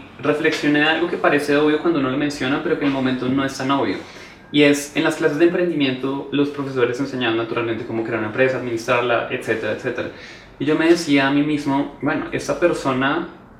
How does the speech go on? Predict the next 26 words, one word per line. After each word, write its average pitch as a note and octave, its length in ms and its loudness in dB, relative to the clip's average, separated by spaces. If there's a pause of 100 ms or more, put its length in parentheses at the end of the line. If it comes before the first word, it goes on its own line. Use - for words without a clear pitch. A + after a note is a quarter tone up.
(140)
no C#3+ 180 2
tiene D3 160 2
una D3 100 -2
empresa, - 380 -2 (180)
entonces C3+ 240 -4
¿de D#3+ 60 4
dónde D#3+ 220 2
está E3+ 180 0
enseñando E3+ 800 4 (580)
eso D#3+ 320 4
de D#3+ 100 2
cómo C3+ 220 -2
yo C3+ 100 0
voy C3+ 120 4
a C3+ 40 0
crear C3+ 160 0
una - 100 -2
empresa? - 400 -4 (300)
Entonces D#3 240 -2
yo - 20 4
me F3+ 80 4
decía D#3+ 160 -2
a - 20 -2
mí D3+ 80 0
mismo, D3+ 340 -2
es... - 180 -8